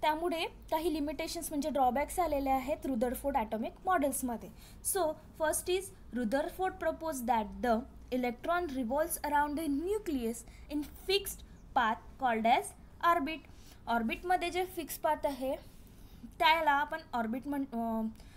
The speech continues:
अ, काय म्हणतात, र-, न्यूक्लियसमध्ये जे फिक्स पाथ आहे त्याला आपण ऑर्बिट म्हटलेलं आहे. According to the Maxwell,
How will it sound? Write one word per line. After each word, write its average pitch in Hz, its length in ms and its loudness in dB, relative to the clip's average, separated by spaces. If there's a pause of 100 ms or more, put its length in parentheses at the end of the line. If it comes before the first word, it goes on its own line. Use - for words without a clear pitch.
(200)
अ, 208 180 -8
काय 240 220 -2
म्हणतात, 285 260 -4 (280)
र-, 226 400 0
न्यूक्लियसमध्ये 330 640 0
जे 339 120 -2
फिक्स 320 320 -8
पाथ 311 240 6
आहे 302 160 -4
त्याला 277 240 0
आपण 339 240 0
ऑर्बिट 302 360 -2
म्हटलेलं 247 420 0
आहे. 208 340 -4 (300)
According 339 540 2
to 381 80 -2
the 339 140 2
Maxwell, 262 800 -2